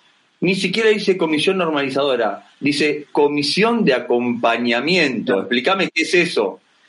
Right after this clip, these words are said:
Speaker 1: Comisión de acompañ-, que te acompaña, o sea, y te dice, "Bueno, mirá,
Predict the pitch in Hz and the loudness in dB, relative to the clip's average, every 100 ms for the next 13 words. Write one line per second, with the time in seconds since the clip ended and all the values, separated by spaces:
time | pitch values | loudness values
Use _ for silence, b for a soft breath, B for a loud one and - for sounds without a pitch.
0 | b b - 135 139 202 208 165 131 135 | b b -2 -2 2 2 2 0 0 0
1 | 131 131 131 139 143 - 131 127 208 240 | 0 0 -2 -2 -2 -2 -2 -2 0 0
2 | 180 139 120 117 - 165 143 131 143 143 | 0 -2 0 -2 0 0 0 0 0 0
3 | 143 175 139 123 156 131 - | 0 0 -2 0 0 -2 -6